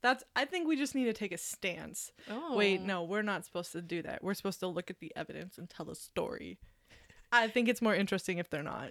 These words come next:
Speaker 2: I think it's more interesting, too. Especially because if they've mur-, murdered before and moved there to continue murdering.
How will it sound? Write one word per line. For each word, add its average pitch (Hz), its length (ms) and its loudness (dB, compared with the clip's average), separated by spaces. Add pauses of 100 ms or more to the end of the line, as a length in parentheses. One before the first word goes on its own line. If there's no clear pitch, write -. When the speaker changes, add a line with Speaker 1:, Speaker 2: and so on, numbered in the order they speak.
(120)
Speaker 2:
I 269 120 2
think 311 140 2
it's 214 100 0
more 196 100 -2
interesting, 180 360 -6
too. 175 180 -8 (300)
Especially 294 360 2
because 262 400 0
if 208 160 -2
they've 190 240 0
mur-, 190 320 0 (300)
murdered 185 420 -2
before 180 460 -2
and 175 160 -2
moved 175 260 -6
there 180 140 -4
to 180 80 -8 (100)
continue 175 380 -10
murdering. - 380 -12